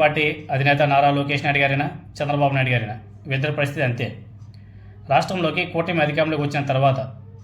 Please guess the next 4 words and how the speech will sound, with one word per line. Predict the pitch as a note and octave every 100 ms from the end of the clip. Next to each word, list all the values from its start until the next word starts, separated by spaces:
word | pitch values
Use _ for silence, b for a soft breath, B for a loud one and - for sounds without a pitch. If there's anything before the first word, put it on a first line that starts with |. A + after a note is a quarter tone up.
| - - - - - - - - - - - - - - - - - - - - - - - D3
ఎమ్మెల్యేలు | D#3+ G3 F#3+ E3+
అయితే | E3 F3 D#3+
ఏకంగా | E3 D#3+ E3+ E3+
తమకు | D#3 D#3